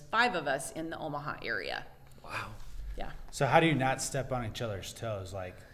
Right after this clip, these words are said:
Speaker 3: is there a geographical boundary in Omaha?
Speaker 1: We
Speaker 3: Or
Speaker 1: have geographical boundaries, but clients can,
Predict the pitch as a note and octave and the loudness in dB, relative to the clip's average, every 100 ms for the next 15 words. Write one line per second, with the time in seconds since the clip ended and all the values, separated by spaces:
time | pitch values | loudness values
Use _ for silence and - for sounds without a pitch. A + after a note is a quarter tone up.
0 | - - G#2+ F#2+ A2 G#2 F#2+ F2+ F2+ F#2+ | -20 -10 -6 -2 0 0 -2 -6 -8 -2
1 | B2 A2+ G#2 G2+ A2 - - A#2 G2+ G2 | 0 0 0 -2 -2 -4 -6 -4 -2 -2
2 | G2 A2 C#3 D3+ D3 - - - - C3 | -2 -2 -2 -4 -8 -12 -14 -14 -6 -2
3 | C3+ D3 D#3 F3+ F3+ A#3+ G#3+ G3+ G#3+ A#3 | -2 -2 -2 -2 2 4 8 12 12 10
4 | - C4 A#3 G#3 G3+ A3+ G3+ F3 D#3+ D#3+ | 4 2 6 4 4 0 2 4 6 4
5 | D#3 D#3+ D#3 - F3+ F3 E3+ - - - | 0 -2 -4 2 8 8 8 2 -8 -12
6 | - - D#4+ D#4+ B3 - - F#3 | -10 6 12 12 10 6 2 2